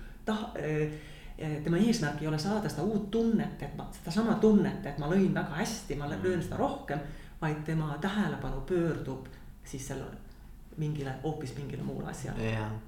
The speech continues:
Speaker 2: jah, hästi, hästi hea nä-, võrdlus, jah. Ma olen nõus, hästi, hästi nõus, et, et, et inimene tahab tegelikult saada eduelamusi.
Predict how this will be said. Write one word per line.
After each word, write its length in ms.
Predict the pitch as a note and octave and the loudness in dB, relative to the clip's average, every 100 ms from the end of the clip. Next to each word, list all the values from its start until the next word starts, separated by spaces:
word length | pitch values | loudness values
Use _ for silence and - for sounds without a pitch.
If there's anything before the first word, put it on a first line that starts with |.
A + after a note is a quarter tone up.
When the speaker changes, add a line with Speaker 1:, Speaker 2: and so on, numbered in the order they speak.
| - | -10
Speaker 2:
jah, 240 | G2 G2+ G#2 | -8 -6 -2
hästi, 300 | G#2+ B2 - | 2 2 2
hästi 260 | B2+ B2 C3+ | 2 4 8
hea 140 | B2 | 8
nä-, 220 | G2+ G#2+ B2+ | 8 4 4
võrdlus, 380 | B2+ B2 - | 4 4 0
jah. 140 | G2+ G#2 | -2 4
Ma 80 | A#2+ | 8
olen 140 | C3+ C#3 | 10 10
nõus, 240 | C#3+ G#2 | 8 8
hästi, 340 | B2 B2 A#2 - | 4 4 0 0
hästi 280 | B2 B2 | 0 4
nõus, 260 | A#2 A#2 G2+ | 4 4 2
et, 100 | F#2+ - - - - | -2 -4 -6 -8 -2
et, 260 | A2+ - - | -2 -2 -4
et 160 | B2+ B2 | -2 2
inimene 440 | E3 F#3+ C3+ G#2 | 6 6 6 4
tahab 420 | - D#3+ D#3+ - - | 4 4 6 2 0
tegelikult 640 | C3 B2 G#2+ - G#2+ - | 2 2 2 -2 -4 -2
saada 420 | - D3 B2+ A2+ | 2 4 4 2
eduelamusi. 760 | A2+ D3 A#2+ A2 G#2 G2 - | 2 4 4 4 2 0 -6